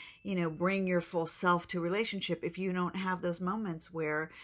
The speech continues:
you know, it's not to be pathologized. I think it's really empowering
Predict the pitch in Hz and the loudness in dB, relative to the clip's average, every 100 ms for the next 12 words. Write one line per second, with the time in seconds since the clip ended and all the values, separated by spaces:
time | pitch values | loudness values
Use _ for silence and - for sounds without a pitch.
0 | - - 277 214 165 180 - 240 208 190 | -20 -14 -6 -4 -2 -2 -2 -4 0 -2
1 | 185 170 170 214 220 165 147 170 185 196 | 0 -2 6 6 6 2 -2 -2 -4 -4
2 | 165 165 165 180 180 160 156 156 147 147 | -4 -4 -2 0 0 -2 -6 -4 -4 -4
3 | 135 | -6